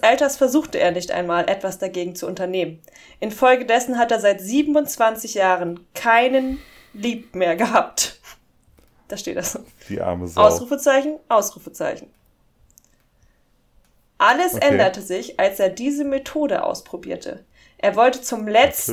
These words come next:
Speaker 2: Natürlich.
Speaker 1: Mal einen Orgasmus erleben. Er glaubte nicht, dass er im Alter von zweiundneunzig Jahren eine Libido wie im Alter von einundzwanzig Jahren haben würde.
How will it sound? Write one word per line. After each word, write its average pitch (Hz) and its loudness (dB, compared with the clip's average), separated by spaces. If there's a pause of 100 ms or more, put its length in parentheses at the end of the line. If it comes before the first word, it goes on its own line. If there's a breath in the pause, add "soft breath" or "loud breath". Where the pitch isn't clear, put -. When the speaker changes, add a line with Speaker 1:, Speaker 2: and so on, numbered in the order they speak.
(120)
Speaker 2:
Natürlich. 254 -4
Speaker 1:
Mal 214 4
einen 202 0
Orgasmus 185 0
erleben. 160 -6 (220)
Er 208 4
glaubte 247 4
nicht, 254 -2
dass 208 0
er 196 0
im 190 -6
Alter 220 2
von 196 -4
zweiundneunzig 214 0
Jahren 196 0
eine 196 -4
Libido 208 -8
wie 190 -12
im 185 -8
Alter 208 2
von 190 -4
einundzwanzig 220 0
Jahren 165 0
haben 165 -4
würde. 160 0